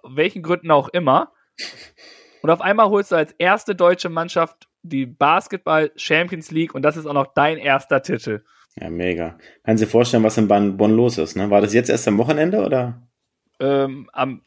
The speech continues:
Speaker 1: letzte Woche habe ich das.
Speaker 2: Bonn ist jetzt Feierstadt, sag ich mal. Da wird noch durchgefeiert die ganze Woche.
Speaker 1: Ja,
Speaker 2: Also wenn ihr
Speaker 1: fünfzehnten
Speaker 2: feiern wollt
Speaker 1: Mai war doch, äh,
Speaker 2: die Woche jetzt, ja.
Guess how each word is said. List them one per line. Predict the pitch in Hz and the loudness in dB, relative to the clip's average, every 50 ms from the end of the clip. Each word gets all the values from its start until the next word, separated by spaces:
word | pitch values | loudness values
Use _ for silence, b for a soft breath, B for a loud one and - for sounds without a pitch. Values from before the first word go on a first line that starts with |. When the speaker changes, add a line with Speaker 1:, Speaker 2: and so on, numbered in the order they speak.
| _ _ - - | _ _ -16 -4
Speaker 1:
letzte | - 139 170 - - - 160 | 0 0 0 0 -2 -6 -2
Woche | 170 170 - | -2 -2 0
habe | 180 120 113 | 0 -2 -2
ich | 123 | -2
das. | - 117 - - - - _ _ _ _ _ _ b b b b b b b b b b b b b b b | -6 -10 -12 -12 -16 -20 _ _ _ _ _ _ b b b b b b b b b b b b b b b
Speaker 2:
Bonn | - 101 98 101 | 0 2 2 2
ist | 101 101 - | 2 0 0
jetzt | 104 98 95 - - - | 0 -2 -2 -4 -6 -4
Feierstadt, | - 104 104 101 - - - 87 85 - | -2 0 0 0 -2 -2 -2 -4 -4 -2
sag | - - 82 82 | -2 -2 -2 -2
ich | 85 82 - - | -2 -4 -6 -6
mal. | 78 73 80 | -6 -2 0
Da | 85 87 85 | 0 0 0
wird | 98 101 | -2 -4
noch | 101 92 90 | -6 -6 -2
durchgefeiert | - 101 101 - - 80 - - - - - - - | 0 0 0 0 -2 -8 -10 -6 -4 -4 -4 -4 -4
die | - | -4
ganze | 85 82 80 - 82 78 | -6 -6 -6 -6 -8 -8
Woche. | 78 76 - 78 76 - _ _ _ | -8 -8 -10 -12 -14 -16 _ _ _
Speaker 1:
Ja, | - 196 381 349 | -6 -4 -2 -2
Speaker 2:
Also | - 95 98 | -2 -2 0
wenn | 107 113 | 2 2
ihr | 113 110 | 2 0
Speaker 1:
fünfzehnten | - - 120 120 131 131 127 | 0 2 2 2 2 2 2
Speaker 2:
feiern | 131 165 185 | 2 2 2
wollt | 214 226 | 0 0
Speaker 1:
Mai | |
war | 202 196 196 | -2 -2 0
doch, | 202 208 214 - - - 202 202 202 208 214 233 | 0 -2 -4 -6 -8 -8 -6 -6 -6 -6 -8 -10
äh, | 233 _ _ _ _ _ _ _ _ | -12 _ _ _ _ _ _ _ _
Speaker 2:
die | - 104 | -6 -4
Woche | 110 107 - 104 82 | -4 -4 -4 -6 -8
jetzt, | 80 82 - | -8 -8 -10
ja. | - 76 - - | -10 -12 -12 -14